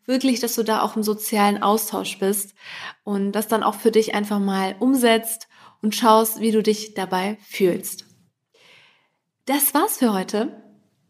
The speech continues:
Ich hoffe, dass dir diese vorgestellten Techniken dabei auch helfen werden, deinen Tag positiver zu gestalten und denke auch daran wirklich, dass die Veränderungen in deiner Routine einen ganz großen Unterschied machen können.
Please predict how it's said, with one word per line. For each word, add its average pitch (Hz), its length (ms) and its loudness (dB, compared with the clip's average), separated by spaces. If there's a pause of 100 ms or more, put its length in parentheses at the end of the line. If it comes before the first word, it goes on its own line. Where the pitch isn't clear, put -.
(320)
Ich - 220 0
hoffe, 247 540 4
dass 240 380 -2 (360)
dir 269 220 6
diese 226 340 4
vorgestellten 233 800 0
Techniken 202 760 -4 (280)
dabei 214 320 2
auch 226 100 -2
helfen 254 440 2
werden, 208 480 0 (280)
deinen 247 260 4
Tag 240 280 -2
positiver 247 580 2
zu 208 120 -8
gestalten 196 760 -8
und 214 240 -4
denke 285 340 2
auch 240 160 2
daran 214 440 0
wirklich, 220 360 2
dass 208 160 -6
die 214 120 -14
Veränderungen 233 880 0 (420)
in 294 160 2
deiner 262 260 4
Routine 240 600 2 (480)
einen 226 380 -2
ganz 254 440 -2
großen 233 420 4
Unterschied 214 460 0
machen 190 280 -4
können. 185 260 -2